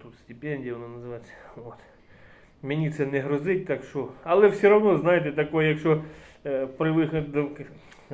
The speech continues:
при виході на пенсію, оце я розігнався.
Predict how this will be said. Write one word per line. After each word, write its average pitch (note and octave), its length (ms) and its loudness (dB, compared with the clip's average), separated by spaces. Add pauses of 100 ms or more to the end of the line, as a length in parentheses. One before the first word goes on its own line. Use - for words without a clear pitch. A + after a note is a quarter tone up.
(440)
при C3+ 140 -6
виході C3+ 340 -8
на C3 140 -12
пенсію, C3+ 420 -12
оце A3+ 240 -6
я G3 120 0
розігнався. C#3+ 720 -2